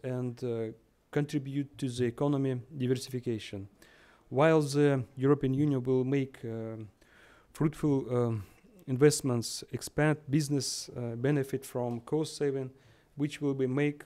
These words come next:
uh, European final product more competitive. We already have success stories in, of Germany companies working in Kazakhstan. Uh,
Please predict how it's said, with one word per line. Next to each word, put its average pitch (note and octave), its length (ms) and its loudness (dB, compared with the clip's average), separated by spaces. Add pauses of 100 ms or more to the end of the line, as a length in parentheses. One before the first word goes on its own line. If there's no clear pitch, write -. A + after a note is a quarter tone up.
(120)
uh, A2+ 260 -4
European C3 520 2
final C#3 460 2
product B2+ 480 -2
more B2 440 0
competitive. A#2+ 680 -6 (1500)
We F3 180 6
already D#3+ 560 4 (140)
have D#3+ 200 0
success D#3+ 460 0
stories D3 640 0
in, C3 300 -4
of B2+ 160 -6
Germany C3 540 2 (180)
companies C#3 520 0
working B2+ 360 0
in A#2+ 120 2
Kazakhstan. A2+ 760 -4
Uh, A2 340 -10